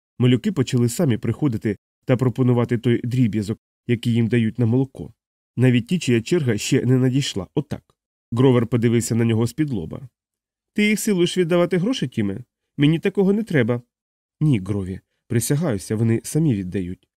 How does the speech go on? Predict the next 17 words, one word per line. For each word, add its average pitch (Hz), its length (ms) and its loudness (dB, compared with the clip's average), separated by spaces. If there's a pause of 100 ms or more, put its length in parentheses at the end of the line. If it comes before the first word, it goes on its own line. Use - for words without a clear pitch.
(260)
Кажуть, 165 460 -2
уже 117 180 2
декілька 107 360 -4
так 107 160 -6
сказало, 101 480 -4 (300)
що 127 180 0
вони 147 200 4
в 151 60 0
нас 156 260 -4
вірять. 87 360 -6 (360)
А 120 120 -2
деякі 120 360 2
все 120 220 -2
одно 147 180 2
не 123 140 2
люблять 117 340 0
молоко, 120 520 0